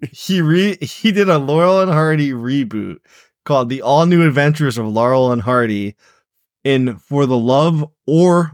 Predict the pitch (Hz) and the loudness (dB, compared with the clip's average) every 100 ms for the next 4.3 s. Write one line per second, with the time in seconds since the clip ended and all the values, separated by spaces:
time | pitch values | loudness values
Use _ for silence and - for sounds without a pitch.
0 | - - 95 110 120 120 98 - - 147 | -12 -12 -6 -2 0 -2 -4 -10 -8 -6
1 | 160 - 175 127 107 101 101 110 - 135 | -4 0 0 0 -4 -6 -8 -12 -10 -6
2 | 123 131 107 - 123 104 87 82 87 123 | -2 -2 -4 -6 -4 -4 -6 -12 -10 -4
3 | 110 139 107 - 92 85 73 78 - 69 | -2 -2 -4 -10 -14 -12 -16 -18 -20 -18
4 | - - - | -20 -20 -20